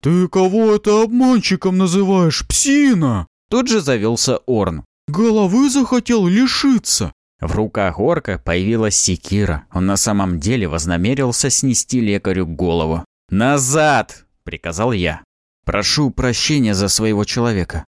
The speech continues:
тут же покаялся князь, после чего влепил сопровождающему пощёчину. "Умный человек, но иногда его язык быстрее мысли". "Бывает", пожал я плечами. "У вас ещё что-то?" Князь больше просьб не имел.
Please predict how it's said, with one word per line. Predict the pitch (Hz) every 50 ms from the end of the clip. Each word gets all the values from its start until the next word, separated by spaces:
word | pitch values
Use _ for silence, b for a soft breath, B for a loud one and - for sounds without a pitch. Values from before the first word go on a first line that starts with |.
| _ _
тут | _ 123 113 80
же | 87 95
покаялся | - - 92 - - 90 87 85 85 85 - - 87 85
князь, | - 90 101 123 135 131 - - - _
после | 151 147 - 160 139
чего | - - 156 147
влепил | 107 104 113 131 - 156 156 151 139
сопровождающему | - - 123 - - 90 85 95 87 85 113 120 110 - - 117 104 98 92
пощёчину. | _ 110 107 - - - 92 - - - 80 78 76 - _ _ _ _ _
"Умный | 104 113 131 131 127 120 117
человек, | 110 - 143 131 131 135 135 160 135 - 131
но | 117 110 127 131
иногда | 135 143 147 131 123 127 147 143
его | 139 135 131 135 135 135 131 123
язык | 117 123 131 135 120 135 139 - 123
быстрее | 110 104 131 - - 160 156 147 135
мысли". | 135 151 170 156 - - 98 82 73 _ _ _ _ _ _
"Бывает", | - 98 98 117 120 104 92 95 92 90 90 87 76 71 - - - - -
пожал | 92 90 98 127 147 147
я | 123 110 101
плечами. | - 98 95 - - 101 82 78 71 - _ _ _ _ _
"У | - 98 107
вас | 131 156 175 - -
ещё | 120 120 151 170 - - 220 -
что-то?" | - - 104 - - 73 64 _ _ _ _ _ _ _
Князь | - 98 107 143 180 160 139
больше | 131 123 113 - - 98
просьб | - - - 113 117 - - _ -
не | 101 92 87 90 90 90
имел. | 80 78 71 71 -